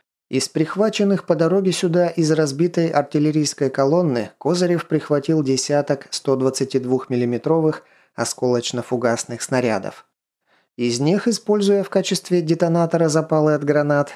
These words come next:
он соорудил импровизированные фугасы, которые и закопали на обочине дороги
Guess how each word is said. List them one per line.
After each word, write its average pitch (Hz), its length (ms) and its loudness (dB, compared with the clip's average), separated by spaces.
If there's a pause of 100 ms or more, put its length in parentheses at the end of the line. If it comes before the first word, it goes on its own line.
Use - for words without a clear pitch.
(120)
он 214 180 0
соорудил 151 640 0
импровизированные 123 1040 0
фугасы, 113 680 -2 (360)
которые 123 440 0
и 117 40 2
закопали 123 540 0
на 120 160 -2
обочине 117 480 -2
дороги 156 520 0